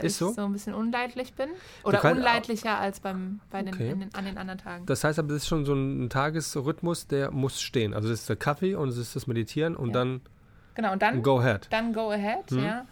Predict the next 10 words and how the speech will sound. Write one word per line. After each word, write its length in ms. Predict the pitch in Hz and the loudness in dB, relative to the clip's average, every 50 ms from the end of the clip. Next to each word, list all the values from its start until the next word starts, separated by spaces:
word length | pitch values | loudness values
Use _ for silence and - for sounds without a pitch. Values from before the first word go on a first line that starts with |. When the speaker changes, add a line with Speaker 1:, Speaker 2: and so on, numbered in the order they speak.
| - - - - - - - - - | -20 -20 -20 -20 -20 -20 -20 -12 -2
Speaker 2:
Ähm, 960 | - 202 208 214 214 214 214 214 220 214 214 214 214 214 214 214 220 220 220 220 - - - - - | 0 2 2 4 2 2 2 0 0 0 2 2 2 0 0 0 -2 -2 -4 -8 -18 -20 -18 -12 -4
Tagesablauf, 640 | - 208 220 247 - - 262 - - 262 269 262 | 0 0 2 2 0 -2 -4 0 2 0 0 0
genau, 220 | - 220 208 208 208 | -2 -2 0 0 2
dann 180 | 202 202 202 202 | 0 0 0 0
habe 140 | 208 202 | 0 0
ich 120 | 214 - 220 | -2 -2 0
halt 300 | 208 202 202 202 202 - | 0 0 0 -2 -4 -4
ja, 320 | 208 190 196 196 190 190 | -2 -2 0 0 -2 -4
äh, 220 | - 185 190 190 185 180 180 185 196 196 196 190 190 | -6 -6 -8 -8 -10 -10 -12 -12 -12 -10 -8 -8 -6
ne, 140 | 202 233 262 | -6 -6 -6